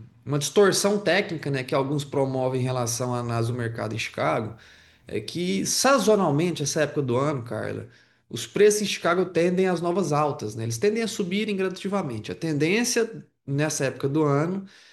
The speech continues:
ela é positiva, né? A tendência sazonal, ela é positiva. E desconsidera a qualidade de lavoura aqui na América do Sul, tá? A qualidade de lavoura, ela tem peso, né, ou suporte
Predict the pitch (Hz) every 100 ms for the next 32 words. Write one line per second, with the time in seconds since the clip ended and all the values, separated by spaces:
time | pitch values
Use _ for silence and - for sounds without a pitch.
0 | _ _ 90 120 139 160 151 139 165 185
1 | - 202 220 - 196 165 117 110 110 -
2 | - 131 127 156 - 151 143 131 131 160
3 | 160 170 175 - 117 113 117 - _ _
4 | _ _ _ - 107 127 165 - 233 -
5 | 202 190 214 226 233 - - _ _ _
6 | _ 139 - 226 202 190 240 226 220 185
7 | 165 190 196 208 214 202 196 214 247 -
8 | 151 113 - - - 104 - 165 180 180
9 | 233 226 190 139 165 190 151 151 - 190
10 | 233 - 170 190 226 147 135 131 127 123
11 | 175 202 208 - 143 131 156 208 -